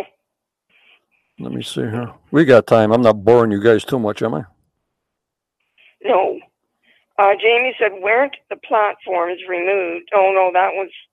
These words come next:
Speaker 2: earlier.
Speaker 1: Yeah, we, I answered her on that one. Hmm. Just
Speaker 2: Remind us the question, Jamie. <laughs>
Speaker 1: Yeah, just repeat it, Jamie. Put it up in the text.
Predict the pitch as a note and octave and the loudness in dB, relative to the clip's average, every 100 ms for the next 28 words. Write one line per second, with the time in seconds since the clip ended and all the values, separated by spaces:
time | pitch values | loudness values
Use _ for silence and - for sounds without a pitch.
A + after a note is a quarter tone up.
0 | - F3+ E3 C3+ C3+ - B2 A2 G#2 A2+ | -12 -8 -6 -8 -12 -4 2 2 2 -4
1 | B2+ C3 C3+ - A#2+ G#2+ G#2 G#2 G#2+ - | -4 -4 -6 -8 -10 -8 -8 -8 -10 -12
2 | F#2 - _ _ _ _ _ _ _ _ | -18 -20 _ _ _ _ _ _ _ _
3 | _ _ _ _ _ _ _ _ _ _ | _ _ _ _ _ _ _ _ _ _
4 | _ _ _ _ _ _ _ _ _ _ | _ _ _ _ _ _ _ _ _ _
5 | _ _ _ _ _ - G#2+ - _ _ | _ _ _ _ _ -12 -12 -12 _ _
6 | _ _ _ - F3+ F3+ G3+ A#3 A3 G3+ | _ _ _ -4 -2 0 -2 -2 -4 -8
7 | - - A#3+ G3+ - G3 F#3 F3 F3+ F3 | -12 -12 -6 -6 -6 -12 -10 -6 -6 -6
8 | F#3+ G3 _ _ _ _ - _ _ _ | -8 -10 _ _ _ _ -20 _ _ _
9 | _ _ - - D#3+ C#3 C3 G#3 F3 F3+ | _ _ -20 -2 2 4 2 -2 2 0
10 | F3 G3 C3+ A2 C3 C#3+ C3 _ F3 E3+ | 0 0 0 0 -2 -2 -6 _ -4 0
11 | E3 D#3 D3+ C#3+ - C#3+ - - _ | 2 2 0 -2 2 2 2 -6 _